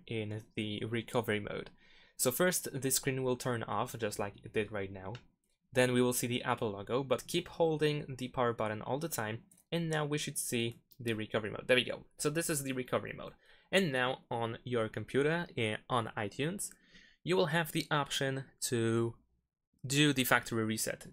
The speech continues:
to remove everything from your device and get your access back.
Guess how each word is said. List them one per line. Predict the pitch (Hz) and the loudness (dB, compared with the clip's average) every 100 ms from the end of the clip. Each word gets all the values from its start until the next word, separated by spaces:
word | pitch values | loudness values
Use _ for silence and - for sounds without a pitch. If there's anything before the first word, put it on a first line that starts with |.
| - - | -4 0
to | 107 101 104 101 107 _ _ - | 2 2 2 0 -4 _ _ 2
remove | 147 143 139 - | 4 4 2 0
everything | 135 135 127 127 | 2 2 2 0
from | - 120 117 | 0 2 2
your | |
device | 113 107 110 113 - | 0 2 4 4 0
and | 123 117 | -6 -4
get | 110 - | -4 -4
your | 107 - | -4 -2
access | 104 - - 95 - - | -4 -4 -8 -6 -8 -10
back. | 113 110 - | -6 -6 -6